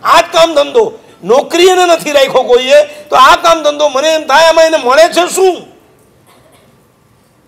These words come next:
Intelligent. Number ત્રણ, F. બોલો, હવે બોલો, F. Fun બોલ્યો પાછો? તો fan?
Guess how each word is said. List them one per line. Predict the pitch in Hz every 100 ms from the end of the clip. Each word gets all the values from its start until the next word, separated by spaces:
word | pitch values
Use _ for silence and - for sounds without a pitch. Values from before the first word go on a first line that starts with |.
| -
Intelligent. | 165 170 185 156 131 - _ _ _ _ _ _ _ _ _ _ _ _ _ _ _ -
Number | 135 156 156
ત્રણ, | - 151 147 120 - _ _ _ _ _ _ _ _ 151
F. | 160 - - _ _ _ _
બોલો, | 160 165
હવે | 151 185
બોલો, | 175 156
F. | 143 - _ _ _ 127 _ _ _ _ _ _ _ _ _ _ _ _ 214 202 _ _ _ _ _ _ _ _ _ _ _ -
Fun | 190 214
બોલ્યો | 220 226
પાછો? | 233 220 233 - - - - - - - - - - - - - -
તો | 190 233 - - - - - -
fan? | 196 247